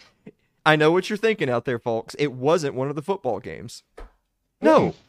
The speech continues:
Speaker 1: All the football games are still up.
Speaker 2: <laughs>
Speaker 1: It was a video from over a year ago where we were the, where we were making fun of people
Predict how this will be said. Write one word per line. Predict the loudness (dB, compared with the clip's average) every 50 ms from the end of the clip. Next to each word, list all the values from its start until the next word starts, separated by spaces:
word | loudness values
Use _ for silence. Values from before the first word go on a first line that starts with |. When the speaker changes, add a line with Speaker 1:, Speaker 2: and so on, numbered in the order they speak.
| _ _ _ -2
Speaker 1:
All | 0 2 2 2
the | 2
football | 2 2 2 4 6 6 6 6
games | 4 2 2 0 0 -2
are | -4
still | 0 2 2 4 6
up. | 6 6 4 2 -4 _ -8 -8
Speaker 2:
<laughs> | -8 -8 _ _ _ _ _ _ -6 -6 -4 -4 -2 -2 -2 0 0 0 -2
Speaker 1:
It | 0 2
was | 2 2 4
a | 4 2
video | 2 2 0 0 0 2 2 4 4 4 6 4 4 2 0 -2 -6 -10 _ _
from | _ -2 -2 -2 0 0
over | 2 2 2 2 2 0 -2 -2
a | 0 -2 -2 -4
year | -6 -10 -10 -8 -6 -2 -2
ago | -2 -2 -2 -4 -2 -2 -2 -2 -2 -4 -4 -6 -4
where | -2 2 2 2
we | 2 2 0 -2
were | 0 0 0 -2 -2 -4 -8
the, | -8 -4 -4 -4 -4 -4
where | -2 -2 0 0
we | 0 0 -2
were | -2 -2 -4
making | -2 -2 -4 -4 -4 -6 -10 -12 -12
fun | -12 -6 -4 -2 -2 -2 -2 -4
of | -6 -6 -8 _
people | -6 -6 -6 -6 -8 -8 -8 -8 -8 -10